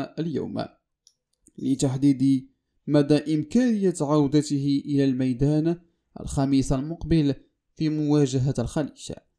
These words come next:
بعدما فرضت الإصابة العضلية غيابه عن مباراة الجولة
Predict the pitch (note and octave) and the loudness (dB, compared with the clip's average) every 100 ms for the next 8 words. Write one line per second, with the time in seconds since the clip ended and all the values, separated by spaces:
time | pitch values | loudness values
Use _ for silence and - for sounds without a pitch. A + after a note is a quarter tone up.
0 | _ _ _ - - - C3 C3 C3 C3 | _ _ _ -16 -14 -8 -6 -4 -4 -4
1 | B2+ D3+ C#3+ C3+ C3+ - C3+ - C3+ A#2+ | -2 -2 0 -2 -2 -2 -4 -4 -6 -4
2 | D#3 D3 C#3+ C3+ B2+ D3 D3 C3+ C3 C3+ | -4 0 -2 -2 -4 -4 -2 -2 -2 0
3 | E3 F3+ _ _ _ _ - C#3 D#3+ F#3+ | 0 -4 _ _ _ _ -10 -6 -2 0
4 | A#3 F#3+ D#3 D3+ C#3 C#3 C#3 C#3 C3 C#3 | 2 2 2 0 -2 -2 -4 -4 -2 0
5 | C#3 C#3+ D3+ C3+ B2 D3+ C#3+ | 0 -2 -2 -2 0 0 2